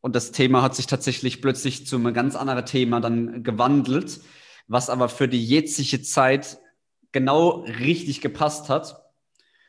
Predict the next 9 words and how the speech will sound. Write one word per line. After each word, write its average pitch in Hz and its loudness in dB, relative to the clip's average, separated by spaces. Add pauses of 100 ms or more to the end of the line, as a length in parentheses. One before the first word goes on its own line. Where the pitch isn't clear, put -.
(520)
Und, 120 -2
ähm, 117 2 (560)
das 127 2
war 127 6
für 131 2
mich 143 4
tatsächlich 143 -2
einfach 131 -4
so 131 -2